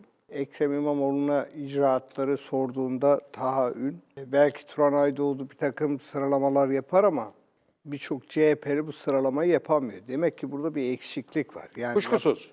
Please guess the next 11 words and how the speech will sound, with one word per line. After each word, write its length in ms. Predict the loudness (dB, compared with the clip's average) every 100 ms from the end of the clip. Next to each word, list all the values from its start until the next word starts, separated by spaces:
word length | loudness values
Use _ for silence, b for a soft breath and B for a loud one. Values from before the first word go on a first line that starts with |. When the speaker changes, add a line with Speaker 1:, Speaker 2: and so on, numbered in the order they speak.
| _ 2
Speaker 2:
vardır. 240 | 4 4
Speaker 1:
yapılmışsa 1000 | 0 0 0 0 -2 2 4 4 2 -10 _ _ -4
ve 320 | -2 -2 4
ben, 300 | 4 4 0
ben 260 | 2 2 4
de 80 | 0
kuşkusuz 800 | 0 -10 -10 -12 -8 -6 -6 -6
Ekrem 440 | -6 -4 0 0
İmamoğlu'nun 560 | 0 0 2 4 2 0
İstanbul'a 680 | -6 -4 2 4 2 2 4
yaptıklarının 920 | 4 2 -10 -6 -2 0 0 -2 -4